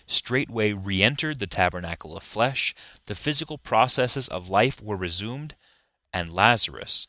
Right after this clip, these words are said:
again alive, came forth. His freedom of motion was limited, for the grave clothes hampered his movements, and his face was still bound by the napkin by which the lifeless jaw had been held in place. To those who stood near,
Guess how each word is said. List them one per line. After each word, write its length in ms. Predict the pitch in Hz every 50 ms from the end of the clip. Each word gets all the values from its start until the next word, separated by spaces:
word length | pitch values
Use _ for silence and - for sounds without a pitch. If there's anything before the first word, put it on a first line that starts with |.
| _ _ _
again 440 | - 101 101 98 95 110 117 123 135
alive, 680 | - 110 104 107 107 101 90 80 85 - - - - - _ _
came 320 | - - - 85 85 87 95
forth. 500 | - - - 95 80 - - - - - _ _ _ _ - _ - _ - _ _ _ _ _
His 220 | - 113 104 -
freedom 360 | - - 139 127 110 104 95
of 140 | 90 85 82
motion 340 | 98 110 110 101 - 95 87
was 200 | 85 85 82 98
limited, 420 | 110 123 131 117 - - - - - - - - -
for 140 | - - 101
the 100 | 98 85
grave 360 | 85 101 98 95 95 90 -
clothes 540 | - - 104 92 87 85 85 85 - - -
hampered 420 | - - 120 117 117 107 85 82 82
his 180 | 92 87 -
movements, 480 | - 85 80 - - - - - - - - - - - - -
and 120 | - 92
his 140 | 92 95 -
face 320 | - - 104 98 90 - -
was 140 | 92 92
still 220 | - - 101 90 82
bound 300 | - 98 92 90 90 87
by 120 | 90 92
the 100 | 85 87
napkin 460 | 87 92 104 110 - - - 98 87
by 100 | 82 92
which 280 | 92 92 90 80 - -
the 100 | 104 90
lifeless 500 | 87 95 101 98 - - 98 95 90 -
jaw 360 | - - 107 98 92 90 90
had 120 | 92 95 92
been 120 | 95 92
held 300 | 87 - 92 87 87 82
in 120 | 92 92
place. 480 | - - - - - - - - - - - _ - - - _ _ _ _ _ -
To 100 | - 92
those 320 | 92 92 87 80 95 -
who 120 | - 95 90
stood 300 | - - - 92 85 101
near, 320 | 110 104 95 85 82